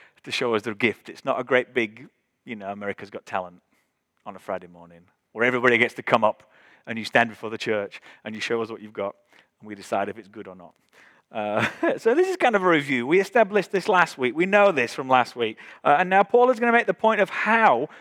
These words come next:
those gifts are used. So we've talked about which gifts we use when we gather, those that benefit everybody. Why?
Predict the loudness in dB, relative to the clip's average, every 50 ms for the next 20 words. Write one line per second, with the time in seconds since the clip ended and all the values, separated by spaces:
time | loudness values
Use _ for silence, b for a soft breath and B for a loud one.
0 | B B -6 -2 0 0 0 -2 -2 -2 -2 -2 -2 -4 -14 -8 -4 -2 -2 -2
1 | -2 -4 -6 -8 -8 -6 -6 -4 -2 -2 -2 0 2 0 0 2 -2 -4 -4 -4
2 | -2 0 0 0 -2 -6 -8 -4 -2 0 0 -2 -2 -2 0 0 0 2 0 0
3 | 2 2 2 2 0 -2 -8 b b b b _ -4 -4 -2 -4 -4 -2 -2 -2
4 | -2 -4 -6 -10 -10 -10 -12 -14 -16 -18 -16 -16 -16 -18 b b b -12 -2 2
5 | 2 4 4 4 4 4 2 0